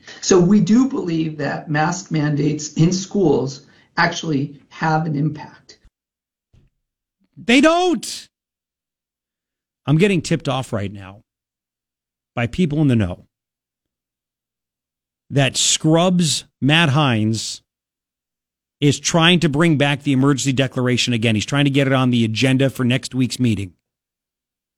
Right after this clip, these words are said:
Speaker 2: Why? 'Cause Matt Hines needs to get mental help. The guy is crazy. The guy is sick. Right? He is trying to bring this garbage back again. He's probably trying to bring them all back.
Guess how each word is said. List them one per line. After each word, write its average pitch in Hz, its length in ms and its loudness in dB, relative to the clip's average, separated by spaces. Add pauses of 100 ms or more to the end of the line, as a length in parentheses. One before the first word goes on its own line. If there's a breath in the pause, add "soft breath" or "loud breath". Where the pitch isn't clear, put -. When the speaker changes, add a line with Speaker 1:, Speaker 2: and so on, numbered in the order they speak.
(380)
Speaker 2:
Why? - 220 -20 (400)
'Cause 202 260 2 (160)
Matt 190 300 4
Hines 226 440 4
needs 170 300 2
to 208 80 -2
get 170 240 2
mental 151 460 2
help. 110 320 -2 (540)
The 165 100 2
guy 180 300 4
is 185 280 2
crazy. 170 600 0
The 151 60 0
guy 175 240 2
is 185 200 2
sick. - 540 -2 (1300)
Right? 202 380 2 (1200)
He 240 200 6
is 240 120 2
trying 240 280 2
to 220 60 2
bring 208 360 2
this 208 160 0
garbage 180 420 0
back 170 260 0
again. 233 240 4
He's 220 120 2
probably 233 180 2
trying 226 160 0
to 202 60 0
bring 214 160 2
them 170 100 4
all 214 160 2
back. 120 380 -2